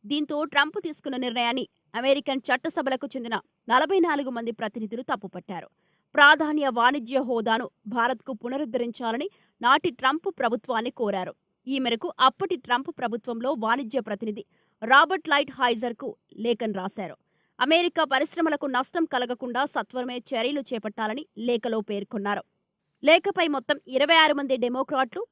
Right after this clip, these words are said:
పద్దెనిమిది మంది రిపబ్లికన్లు సంతకాలు చేశారు. ఇండియాకు జీఎస్పీ హోదా తొలగించడం ద్వారా ఆర్థికంగానే గాక ఉద్యోగాల విషయంలోనూ అమెరికా నష్టపోతోందని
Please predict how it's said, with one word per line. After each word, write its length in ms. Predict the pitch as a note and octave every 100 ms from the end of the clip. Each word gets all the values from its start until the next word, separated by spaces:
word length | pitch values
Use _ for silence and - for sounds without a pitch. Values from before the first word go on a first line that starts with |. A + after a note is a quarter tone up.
| -
పద్దెనిమిది 440 | C4+ A3 D4+ C#4
మంది 380 | C#4 B3 B3+ - _ A#3+
రిపబ్లికన్లు 580 | C#4+ B3+ D4 B3 A#3
సంతకాలు 520 | E4+ F#4+ - A#3+ G#3+ G#3 G#3+
చేశారు. 340 | F#3+ G3+ D3 _ _ _ C4
ఇండియాకు 500 | D4 D#4 D4+ D4+ E4+
జీఎస్పీ 500 | A3+ C4+ C#4 - D4+
హోదా 360 | C4 A#3 B3
తొలగించడం 600 | A#3 A3+ A3+ C4 - B3+
ద్వారా 280 | A3 A3 B3 - _ _ -
ఆర్థికంగానే 720 | B3+ D#4+ F#4 F#4+ E4+ D#4+ D4
గాక 360 | C#4 A3+ A3+ C4 - -
ఉద్యోగాల 560 | G3+ A#3+ C#4+ D4 B3+
విషయంలోనూ 600 | A#3 A#3+ C#4+ C4 A#3+ C4+ -
అమెరికా 460 | B3 C4+ D4 C#4+ C4
నష్టపోతోందని 840 | A#3 - D4 C#4 A#3+ A#3 A3 C#4+